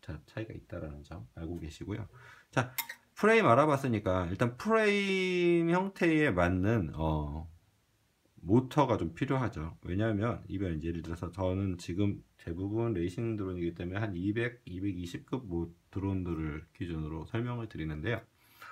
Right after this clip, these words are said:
프레임이 크면 일단 모터가 커야 된다고 생각을 하시면 맞아요. 왜 그러냐면 그 프레임이 크면 움직임이 크고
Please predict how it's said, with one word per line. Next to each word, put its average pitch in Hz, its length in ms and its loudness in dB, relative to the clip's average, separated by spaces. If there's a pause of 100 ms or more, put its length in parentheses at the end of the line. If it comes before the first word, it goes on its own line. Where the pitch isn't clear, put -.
(760)
프레임이 214 480 4
크면 208 720 2
일단 113 220 2
모터가 131 320 6
커야 214 260 6
된다고 156 300 2
생각을 123 380 0
하시면 135 720 -2
맞아요. 90 520 2
왜 101 100 -2
그러냐면 107 600 2 (1160)
그 160 200 0
프레임이 170 400 4
크면 165 340 2
움직임이 123 600 4
크고 143 480 0